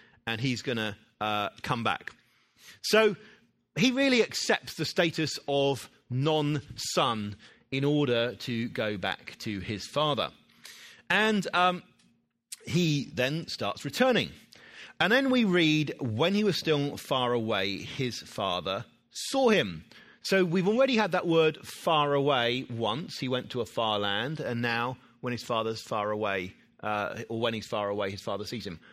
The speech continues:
Why does his father see him? He's standing there looking for him the whole time. Um,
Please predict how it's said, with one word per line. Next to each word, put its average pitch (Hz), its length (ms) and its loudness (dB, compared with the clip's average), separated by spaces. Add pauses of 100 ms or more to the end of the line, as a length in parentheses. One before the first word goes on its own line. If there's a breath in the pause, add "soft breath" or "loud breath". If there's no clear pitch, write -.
Why 165 260 2
does 233 140 0
his 196 140 -2
father 156 280 0
see 135 200 -6
him? 143 260 -4 (2000)
He's 190 220 4
standing 214 360 4
there 160 200 6
looking 156 420 2
for 131 180 -2
him 123 260 -2 (300 loud breath)
the 127 100 0
whole 113 260 -2
time. 170 440 4 (640 loud breath)
Um, 202 380 4